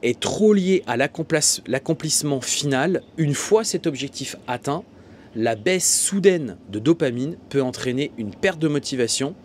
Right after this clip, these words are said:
rendant difficile l'engagement dans de nouveaux projets ou objectifs. Je pense que ça, ça doit sûrement vous parler, parce que c'est, c'est ce qu'on explique, c'est ce qui explique en fait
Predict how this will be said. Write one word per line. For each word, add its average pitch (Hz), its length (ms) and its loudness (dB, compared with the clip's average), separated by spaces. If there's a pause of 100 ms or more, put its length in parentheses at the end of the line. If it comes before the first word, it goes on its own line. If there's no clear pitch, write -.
(320)
rendant 135 480 -2
difficile 147 680 -4 (120)
l'engagement 139 800 0 (100)
dans 113 100 0
de 117 100 2
nouveaux 123 280 2
projets 131 560 -2
ou 117 120 0
objectifs. - 580 -4 (1200)
Je - 140 -2
pense 156 240 0
que 131 100 0
ça, 180 380 2
ça - 160 -6
doit 151 300 2 (240)
sûrement 156 340 0
vous 104 160 -6
parler, 120 460 -2 (1300)
parce 127 220 0
que 165 360 4
c'est, - 340 0 (380)
c'est - 240 2
ce - 100 0
qu'on 160 160 2
explique, - 640 0 (560)
c'est - 180 -2
ce - 80 0
qui - 80 -4
explique - 640 -2
en 127 80 -6
fait 160 260 -2